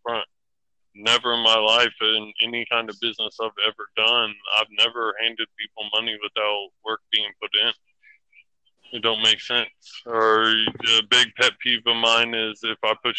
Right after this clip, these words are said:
you on my show, promote my show. I-, I-, it's your brand.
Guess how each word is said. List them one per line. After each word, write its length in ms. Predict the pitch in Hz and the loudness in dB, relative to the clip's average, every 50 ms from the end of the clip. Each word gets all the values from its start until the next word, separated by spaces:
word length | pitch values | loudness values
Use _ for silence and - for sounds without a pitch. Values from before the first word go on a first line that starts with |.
| - | -4
you 60 | 117 | -4
on 120 | 113 113 113 | -6 -4 -2
my 120 | 113 110 | -2 0
show, 300 | 107 - - 117 120 120 117 | 0 0 0 0 0 -2 -2
promote 360 | - 117 117 110 110 120 117 - - | -6 -10 -6 -2 -2 -2 -2 -2 -2
my 120 | 107 98 92 | -2 -2 0
show. 180 | - - 92 87 90 - _ - _ _ _ _ _ _ _ _ _ _ _ _ _ _ _ _ _ _ _ _ _ _ _ _ _ _ _ _ | -2 -2 -4 -8 -16 -20 _ -20 _ _ _ _ _ _ _ _ _ _ _ _ _ _ _ _ _ _ _ _ _ _ _ _ _ _ _ _
I-, 60 | 123 120 | 0 2
I-, 320 | 113 110 110 117 120 113 110 120 | 2 4 6 6 6 6 6 4
it's 140 | 117 - - | 4 4 2
your 120 | 127 117 110 | 2 2 2
brand. 440 | 104 110 113 131 139 135 110 90 | 2 4 4 6 6 6 4 2